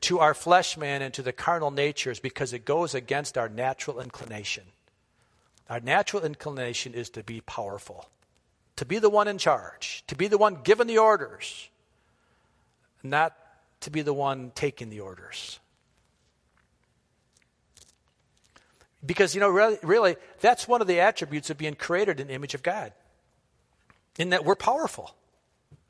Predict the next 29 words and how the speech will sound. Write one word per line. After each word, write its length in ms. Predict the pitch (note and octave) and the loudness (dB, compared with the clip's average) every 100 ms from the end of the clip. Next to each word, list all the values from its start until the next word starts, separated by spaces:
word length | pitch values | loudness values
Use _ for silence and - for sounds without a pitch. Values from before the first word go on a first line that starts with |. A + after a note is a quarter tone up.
| _ _ - - | _ _ -20 -8
One 260 | C#3+ F3 | 0 2
of 80 | A#3+ | 2
the 140 | C4+ G#3 | 2 4
attributes 580 | G#3 A3 F#3 D#3 D#3 | 4 4 -2 -4 -4
about 320 | D3+ D#3 D3 C#3+ | 2 4 4 -2
being 260 | G3 G#3 | -4 -4
created 560 | D#3+ - E3 F#3+ A#3+ F#3+ | -6 -4 0 2 2 0
in 80 | E3+ | -4
the 140 | D3+ | -4
image 260 | F3 G3+ A3+ | -4 -2 -4
of 100 | E3+ | 2
God 280 | D#3 D3+ | 4 4
is 100 | C#3+ | 0
that 160 | C#3+ C#3 | -2 -2
we 160 | D3+ C3+ | -2 0
are 140 | C3 | 0
powerful 640 | - - E3+ D#3 D#3 D3 C#3+ | -2 -4 -2 0 -2 -6 -6
in 140 | C3 | -6
ourselves. 680 | A#2+ - - D#2+ - - - _ _ _ _ _ _ _ - | -6 -6 -10 -14 -14 -18 -18 _ _ _ _ _ _ _ -6
Now, 140 | B2 | -6
we 80 | C#3 | -2
gotta 300 | C#3+ D#3 F3+ - | 0 0 -2 -6
think 260 | - G3+ | -4 -2
about 220 | D3 A2+ - | 0 -2 -4
this 120 | - | -10
for 120 | G#2+ | -10
a 20 | |
minute, 240 | G2 F2+ G2 | -16 -20 -14
okay? 340 | - B2+ F3 | -6 -4 -4